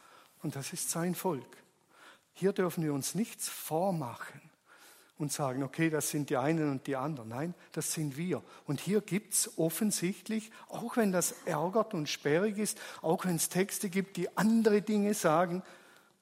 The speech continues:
das sagt Jesus hier. Könnte man erschrecken, sagen, "Uah,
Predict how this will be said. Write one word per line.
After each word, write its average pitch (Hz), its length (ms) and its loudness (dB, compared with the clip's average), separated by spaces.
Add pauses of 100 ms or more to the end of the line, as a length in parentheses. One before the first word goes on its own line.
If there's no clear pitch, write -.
(100)
das - 260 -2
sagt 165 360 -4
Jesus 202 420 -2
hier. 175 240 -2 (2500)
Könnte 185 240 -4
man 175 160 0
erschrecken, 165 680 -6 (680)
sagen, - 320 -12 (100)
"Uah, 208 260 0